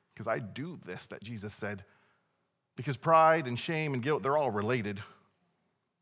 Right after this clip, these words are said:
But the gospel then says, "Man, I don't do this. I don't do it as well as I could. I don't do it as well as I should." Thank God for grace. Thank him for the grace that brings forgiveness. Thank him for the grace that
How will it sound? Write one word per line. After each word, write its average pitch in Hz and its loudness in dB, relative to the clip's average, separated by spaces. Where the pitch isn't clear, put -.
But - -14
the - -20
gospel 143 2
then 110 2
says, 104 -6
"Man, 135 -4
I 156 0
don't 107 -4
do 107 -6
this. - -12
I 120 -2
don't 131 0
do 123 -4
it - -8
as 104 -12
well 117 -2
as 104 -6
I 104 -10
could. 120 -8
I 117 -2
don't 113 -6
do 117 -8
it - -6
as 101 -10
well 110 -6
as 104 -10
I 98 -10
should." 107 -6
Thank 107 -4
God 107 2
for 107 -10
grace. 98 -6
Thank 170 4
him 165 2
for 165 -4
the 143 2
grace 139 4
that 123 -2
brings 135 -2
forgiveness. 135 0
Thank 170 2
him 175 0
for 151 0
the 131 0
grace 143 2
that 143 0